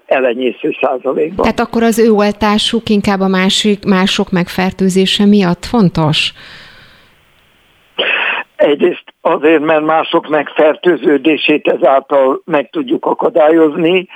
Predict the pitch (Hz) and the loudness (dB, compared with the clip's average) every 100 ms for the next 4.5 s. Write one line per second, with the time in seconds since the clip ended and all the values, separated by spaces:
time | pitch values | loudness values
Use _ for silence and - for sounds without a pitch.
0 | - - - - - 165 196 - 233 - | -16 -16 -16 -18 -4 -2 -2 -4 -4 -6
1 | - - 127 147 175 - - 160 147 - | -2 -2 2 2 2 -2 0 2 2 -2
2 | - 139 127 - - - 151 143 151 - | -2 -2 -2 -8 -14 -4 -2 0 -2 0
3 | 135 127 135 135 135 143 123 151 143 - | 0 2 2 4 2 0 -2 2 2 0
4 | 120 113 135 147 170 | -8 -2 0 2 0